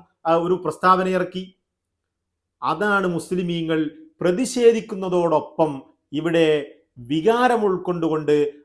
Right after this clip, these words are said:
ആരെങ്കിലും ചാടിച്ച് ആരെങ്കിലും കുഴപ്പത്തിലേക്ക് തള്ളിവിടാൻ ശ്രമിക്കുന്നവരുടെ കൂടെ നടന്നുകൊണ്ട്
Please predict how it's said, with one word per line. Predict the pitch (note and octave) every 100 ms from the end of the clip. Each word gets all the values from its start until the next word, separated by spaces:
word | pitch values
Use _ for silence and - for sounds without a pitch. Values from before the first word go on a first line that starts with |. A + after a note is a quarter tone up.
| _
ആരെങ്കിലും | C#3 F#3 G#3 G3 F#3 F3 D#3+ - _ _
ചാടിച്ച് | D#3 F3 A3 G#3+ - E3+ B2+ - _ C#3
ആരെങ്കിലും | F3 G3+ G3 F3+ -
കുഴപ്പത്തിലേക്ക് | F3+ A3 - B3+ B3+ G#3 G3+ G3 E3+
തള്ളിവിടാൻ | E3 F#3 F3+ F3 E3
ശ്രമിക്കുന്നവരുടെ | D#3+ E3 E3 E3 D#3 D#3 D3+ D3 C#3+ - _ _
കൂടെ | - C#3 E3+ E3+ E3 D#3+ - -
നടന്നുകൊണ്ട് | C#3 D3 F3 G#3 F#3 E3+ D3+ D3